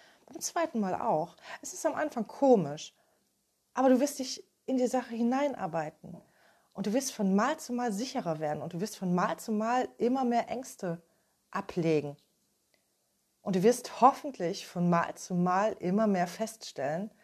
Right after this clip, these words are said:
dass der Mensch, der dir da gerade gegenübersteht oder gegenüber sitzt, auch nur ein Mensch ist, durch dessen Adern Blut fließt, der Luft atmet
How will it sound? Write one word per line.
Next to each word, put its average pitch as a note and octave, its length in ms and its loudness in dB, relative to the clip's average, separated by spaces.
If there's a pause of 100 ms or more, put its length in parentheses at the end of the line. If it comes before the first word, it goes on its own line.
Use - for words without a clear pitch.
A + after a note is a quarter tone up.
(260)
dass F3 140 -10
der G#3 220 6
Mensch, B3+ 420 0
der G3 140 -2
dir G3 100 -2
da F3 120 2
gerade F3 360 -2
gegenübersteht F#3 840 0
oder D#3 220 -4
gegenüber F3+ 480 -2
sitzt, - 460 -8 (960)
auch F#3 280 4
nur F3+ 140 -2
ein D#3 180 -4
Mensch F3 280 -2
ist, - 400 -10 (640)
durch F3 180 -6
dessen E3 480 -4
Adern D#3+ 480 2 (160)
Blut F3 260 2
fließt, - 540 -8 (640)
der D#3+ 100 2
Luft F#3+ 360 4
atmet E3 640 -4